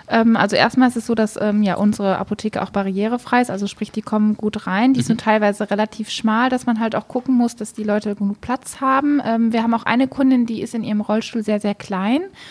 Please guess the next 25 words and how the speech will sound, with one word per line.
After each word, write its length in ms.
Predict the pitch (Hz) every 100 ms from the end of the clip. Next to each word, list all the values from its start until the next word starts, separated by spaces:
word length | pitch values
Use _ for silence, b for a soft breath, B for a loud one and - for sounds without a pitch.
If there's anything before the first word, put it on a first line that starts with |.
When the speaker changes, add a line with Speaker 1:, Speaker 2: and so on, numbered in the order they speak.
| B B
Speaker 1:
Und 180 | - 226
wenn 160 | 220 214
sie 100 | 240
dann 200 | 240 233
so 160 | 226
am 320 | - 220 220 -
H 400 | 220 220 - 208
V 300 | 220 240 254
ist, 220 | 240 - -
dann 280 | 226 220
verschwindet 560 | 226 - 220 226 240 220
sie 120 | 196
quasi 320 | - 165 190
komplett 300 | 190 208 196
dahinter. 520 | 170 175 208 240 240 214
Und 180 | 214
da 260 | 208 202 220
stelle 220 | - 214
ich 80 | 220
mich 120 | 220
dann 180 | 208 196
wirklich 320 | 214 220 -
immer 180 | 214 202
lieber 260 | 196 202 185
neben 500 | 202 240 254 262